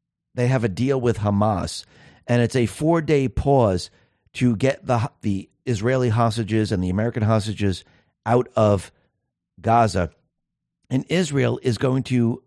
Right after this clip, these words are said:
trade them about a hundred and fifty or two hundred Palestinians. Now, it's not murderers or anything like that,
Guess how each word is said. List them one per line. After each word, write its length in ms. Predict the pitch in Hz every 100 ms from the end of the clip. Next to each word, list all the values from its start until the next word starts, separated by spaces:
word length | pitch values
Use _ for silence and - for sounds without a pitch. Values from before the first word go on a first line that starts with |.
| _
trade 380 | - 147 147 160
them 260 | 120 107 - -
about 220 | 101 107
a 60 |
hundred 280 | 101 123 127
and 100 | 110
fifty 320 | 127 - 123
or 80 | 104
two 220 | - 127
hundred 360 | 117 110 104 - _ _ _ _ _ _
Palestinians. 840 | 135 117 110 - 117 113 85 - 107
Now, 260 | 104 98 _ _
it's 200 | 107 98
not 220 | 135 -
murderers 680 | 127 131 127 113 101 101 - _ _ _ _
or 160 | 117 123
anything 360 | 127 117 123
like 200 | 107 98
that, 300 | - 117 104